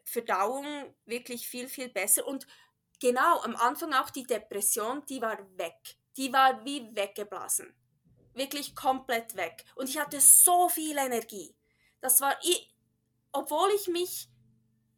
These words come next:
obwohl mir immer noch ein bisschen übel war, die ganz-, äh, die ganze Zeit ein bisschen, wegen der Anpassungsphase, hatte ich so viel Energie und war einfach glücklich. Das, das, da mag ich mich noch erinnern.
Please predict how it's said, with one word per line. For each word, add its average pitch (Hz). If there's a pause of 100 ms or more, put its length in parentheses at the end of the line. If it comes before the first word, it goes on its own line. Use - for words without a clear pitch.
(200)
obwohl 302
mir 392
immer 311
noch 302
ein 262
bisschen 294
übel 330
war, 349
die 339
ganz-, 339
äh, -
die 302
ganze 311
Zeit 302
ein 311
bisschen, 339
wegen 220
der 208
Anpassungsphase, 285 (320)
hatte 262
ich 247
so 294
viel 349
Energie 294
und 240
war 233
einfach -
glücklich. - (1300)
Das, 294
das, 294
da 277
mag 262
ich 247
mich 262
noch 226
erinnern. 214